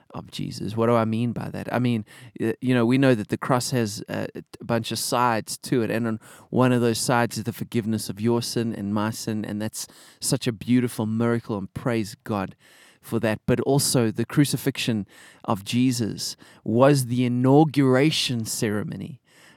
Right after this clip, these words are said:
of Jesus, and the resurrection of Jesus is the final word that he is now king over the universe.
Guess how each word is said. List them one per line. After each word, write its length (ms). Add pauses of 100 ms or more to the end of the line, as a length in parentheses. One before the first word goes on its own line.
(100)
of 160
Jesus, 500
and 180
the 60
resurrection 800
of 120
Jesus 580 (440)
is 320
the 120
final 680
word 320
that 140
he 420
is 360
now 420 (160)
king 500 (540)
over 580 (260)
the 300
universe. 1000